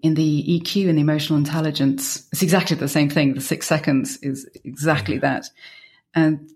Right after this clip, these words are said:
Speaker 1: so I, I love the fact that these things I've picked up along the way. And I think what drew me to emotional intelligence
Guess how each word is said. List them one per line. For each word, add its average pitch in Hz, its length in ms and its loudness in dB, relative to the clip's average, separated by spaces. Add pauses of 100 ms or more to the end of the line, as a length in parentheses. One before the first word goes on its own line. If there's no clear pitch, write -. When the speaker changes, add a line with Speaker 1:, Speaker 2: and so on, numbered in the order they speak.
(140)
Speaker 1:
so 165 320 0
I, 180 180 6
I 180 160 2
love 180 220 4
the 185 80 -2
fact 175 280 2
that 175 180 -2
these 196 180 0
things 247 220 2
I've 202 140 0
picked - 180 -2
up 208 180 2
along 185 260 2
the 170 80 0
way. 160 460 0 (460)
And 175 440 4 (200)
I 170 80 -2
think 185 160 0
what 135 140 -2
drew 185 220 2
me 165 220 4
to 147 540 -2 (400)
emotional 156 400 2
intelligence 156 800 0